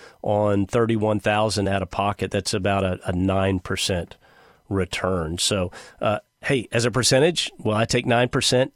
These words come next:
tax-free all day long? Yeah, that's probably like having a thirteen percent return. Again, go do that in the stock market. You can't. Okay, you can't. So, um, th-, again, that's a challenge level deal that we sent out to our members.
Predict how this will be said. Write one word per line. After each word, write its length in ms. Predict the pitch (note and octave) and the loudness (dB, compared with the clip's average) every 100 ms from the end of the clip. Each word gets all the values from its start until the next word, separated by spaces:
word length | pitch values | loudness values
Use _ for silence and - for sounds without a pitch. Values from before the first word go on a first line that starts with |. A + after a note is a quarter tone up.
| - | -4
tax-free 680 | A#2+ A#2+ - - B2 B2+ C3 | 0 0 0 -2 0 0 0
all 220 | - A#2 | 2 2
day 180 | A#2 A#2 | 4 2
long? 400 | A2 A2 B2 C3 | 4 4 4 2
Yeah, 260 | A#2 C#3 F#2 | 0 0 -2
that's 220 | G2+ - | -4 -2
probably 580 | - A2 A#2 A2 A2 G#2+ - - | 0 2 2 2 0 -4 -10 -4
like 160 | A#2 - | -2 0
having 260 | G#2+ G#2+ | 0 2
a 60 | A2+ | 0
thirteen 580 | A#2 B2+ - B2 D3+ D3+ | 2 0 0 2 2 2
percent 400 | G2 - E2+ - | 0 -2 -4 -6
return. 360 | F2 F2+ D#2+ - - - | -6 -6 -6 -10 -14 -6
Again, 300 | A#2 D3+ B2 | -2 0 0
go 260 | G2+ C#3 | 2 2
do 200 | D#3+ C3 B2 | 2 2 2
that 240 | A2 G#2+ | 2 2
in 80 | G2+ | 0
the 60 | |
stock 300 | - A2+ G#2 | 0 0 -2
market. 300 | F#2 D#2+ - - | -4 -6 -10 -6
You 220 | A2 A2+ | -2 -2
can't. 480 | - A2 G2 - - - - - _ _ - | 0 -2 -2 -6 -20 -20 -20 -20 _ _ -8
Okay, 380 | F2 G2 F#2+ G#2 | -4 -4 -4 -4
you 200 | G2+ G2 | -6 -4
can't. 440 | - G#2+ D2+ - | -4 -4 -4 -4
So, 380 | - G#2 F2+ E2+ - - - _ - | -4 -2 -2 -6 -10 -20 -20 _ -8
um, 400 | F#2+ E2+ E2+ E2+ - | -6 -6 -8 -10 -6
th-, 120 | - | -6
again, 300 | G2 A2 A2 | -2 0 2
that's 200 | G#2+ - | 2 0
a 60 | G2 | -4
challenge 640 | - G2+ G#2 G#2 G2 F#2 | -2 0 0 0 -2 -2
level 400 | F2+ F#2+ F#2 F2 | -2 -2 -2 -4
deal 420 | F2 A2 D3 E3 | -2 0 2 0
that 160 | F#2+ - | -2 -4
we 80 | |
sent 240 | F#2+ - G2+ | -2 0 0
out 160 | G2+ - | -2 -4
to 120 | G2 | -4
our 100 | F2 | 0
members. 640 | G2 A#2+ C#3 C#3+ C3 - | 2 2 2 0 0 -6